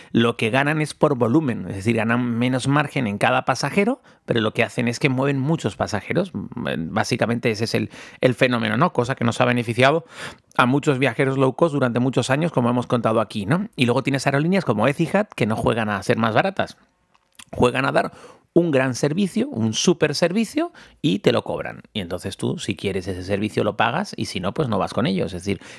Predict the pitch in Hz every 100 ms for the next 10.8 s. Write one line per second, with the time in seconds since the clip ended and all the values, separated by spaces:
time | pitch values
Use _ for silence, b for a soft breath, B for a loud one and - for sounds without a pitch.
0 | B 107 107 107 113 98 101 101 110 104
1 | 104 107 107 131 - 107 117 98 107 -
2 | 101 98 101 104 95 - 180 - B B
3 | B 107 104 104 107 151 - 110 113 98
4 | 104 92 117 113 - 147 175 123 92 101
5 | 107 - 123 95 92 B B - 123 131
6 | 135 170 - - 95 - - - - 104
7 | 101 95 104 113 120 98 98 104 104 -
8 | 101 101 117 110 113 113 113 90 113 107
9 | 104 104 123 127 190 190 B B B 101
10 | 95 104 107 - - 95 87 90